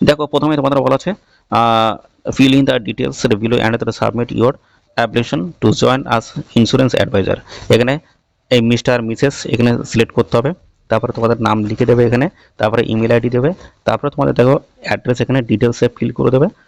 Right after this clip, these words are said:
ঠিক আছে? তারপরে দেখো তোমাদের পিনকোড, অফিস ফোন নাম্বার এবং সাথে সাথে রয়েছে রেসিডেন্ট ফোন এবং সাথে সাথে রয়েছে মোবাইল নাম্বার থেকে শুরু করে স্টেট, সিটি, এগুলো সমস্ত দেওয়ার পরে এটা প্লাস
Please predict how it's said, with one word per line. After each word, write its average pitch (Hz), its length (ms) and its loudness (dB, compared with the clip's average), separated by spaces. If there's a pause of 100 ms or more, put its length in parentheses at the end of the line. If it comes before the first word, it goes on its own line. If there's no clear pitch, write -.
(180)
ঠিক 160 100 4
আছে? 107 180 2
তারপরে 120 320 0
দেখো 123 200 -4
তোমাদের 113 400 -4
পিনকোড, 117 420 4 (600)
অফিস - 440 -8 (120)
ফোন 117 140 2
নাম্বার 117 340 2 (800)
এবং 120 280 2
সাথে 117 220 -4
সাথে 113 140 -4
রয়েছে 117 220 0
রেসিডেন্ট 123 460 0 (120)
ফোন 139 260 2
এবং 117 340 0
সাথে 110 220 0
সাথে 110 160 2
রয়েছে 113 220 2
মোবাইল 113 420 0
নাম্বার 120 240 0
থেকে 127 200 -2
শুরু 135 200 2
করে 147 180 2 (460)
স্টেট, 139 340 0 (760)
সিটি, 127 360 0
এগুলো 131 200 -2
সমস্ত 120 380 -2
দেওয়ার 117 280 2
পরে 160 180 0 (420)
এটা 143 300 0
প্লাস 104 180 -2